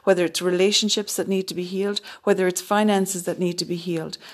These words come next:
Lord, whether it's minds and hearts or physical bodies that need to be healed. I thank you today.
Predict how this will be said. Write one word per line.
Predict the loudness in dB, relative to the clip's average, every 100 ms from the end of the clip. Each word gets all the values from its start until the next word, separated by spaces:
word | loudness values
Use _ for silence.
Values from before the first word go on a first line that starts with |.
| -6
Lord, | 2 4 4
whether | 2 2
it's | 0 2
minds | 2 4 4 2 2
and | -2
hearts | -2 -2 -2 -6
or |
physical | -4 -4 -2 -2 -2
bodies | 2 2 0 -4
that | -4
need | -4
to | -6
be | -8
healed. | -4 -6 -8 -14 -8
I | -6
thank | -2 2 2 2
you | 0
today. | 0 2 0